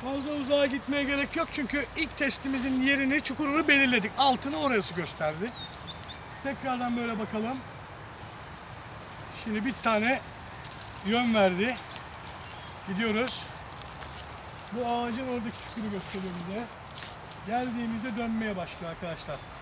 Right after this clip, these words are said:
Görüyorsunuz bakırımız büyük olduğu için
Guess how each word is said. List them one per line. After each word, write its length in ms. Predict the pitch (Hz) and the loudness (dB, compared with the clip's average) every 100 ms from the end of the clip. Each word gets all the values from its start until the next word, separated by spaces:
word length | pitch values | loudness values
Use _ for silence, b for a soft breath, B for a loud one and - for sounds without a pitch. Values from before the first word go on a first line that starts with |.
| - - - - | -14 -14 -12 -4
Görüyorsunuz 500 | 208 240 - 202 175 | -2 -2 -2 -2 -2
bakırımız 520 | 202 233 240 240 202 | -2 -2 -4 -2 -2
büyük 220 | 247 247 | -2 0
olduğu 240 | 240 240 254 | 0 0 -4
için 320 | - 233 | -4 -4